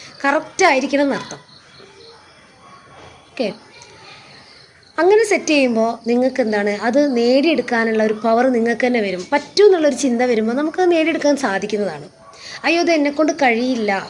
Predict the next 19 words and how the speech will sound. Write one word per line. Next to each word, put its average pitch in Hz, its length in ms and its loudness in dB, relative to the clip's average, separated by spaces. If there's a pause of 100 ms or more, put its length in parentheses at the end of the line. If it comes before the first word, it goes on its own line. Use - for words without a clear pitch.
(500)
എനിക്കിത് 294 340 0
ക-, 214 420 -2
സാധിക്കില്ല, 208 520 -2
ഞാൻ 233 100 0
എന്ത് 262 280 0
ശ്രമിച്ചാലും 254 480 -2
ഇത് 269 60 -6
സാധിക്കില്ല" 262 720 -2
എന്ന് 285 160 0
പറഞ്ഞാൽ 220 480 -2 (480)
അവിടെ 208 160 -2
അങ്ങോട്ട് 202 280 -4
അത് 190 120 -4
തീർന്നു. 170 300 -12 (680)
ഒരിക്കലും 330 320 0
അങ്ങനെ 285 220 2
ചിന്തിക്കാതിരിക്കുക, 208 720 -4
നമുക്കെല്ലാം 254 540 0
സാധിക്കും. 165 480 -10